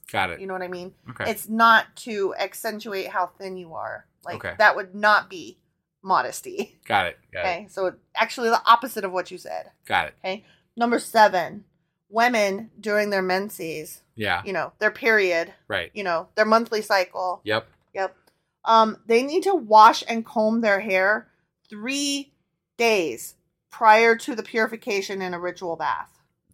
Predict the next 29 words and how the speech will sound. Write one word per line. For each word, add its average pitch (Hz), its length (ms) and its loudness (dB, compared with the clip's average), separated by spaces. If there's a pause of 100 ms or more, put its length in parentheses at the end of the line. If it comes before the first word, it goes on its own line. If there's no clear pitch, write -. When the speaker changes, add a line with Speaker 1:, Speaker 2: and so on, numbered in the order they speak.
(160)
Speaker 1:
Okay. 95 540 -8 (840)
Speaker 2:
They 196 140 -4
better 214 260 4
take 202 240 -6
care 202 240 0
of 202 80 -2
their 202 160 0
hair. 165 480 -4
Speaker 1:
Better 98 180 -4
brush 101 280 -8
that 110 160 -2
hair. 113 300 0 (400)
Speaker 2:
And 202 360 -4
they 220 140 -2
did 226 280 0
not, 240 800 6 (160)
um, 214 320 4
specify 226 580 2
whether 214 300 2
they 214 120 -2
meant 202 280 -4
the 196 120 -4
hair 214 220 0
on 202 120 -2
their 196 140 -4
head 208 540 0
or 196 160 2
Speaker 1:
<laughs> - 20 4
Speaker 2:
elsewheres. 185 720 4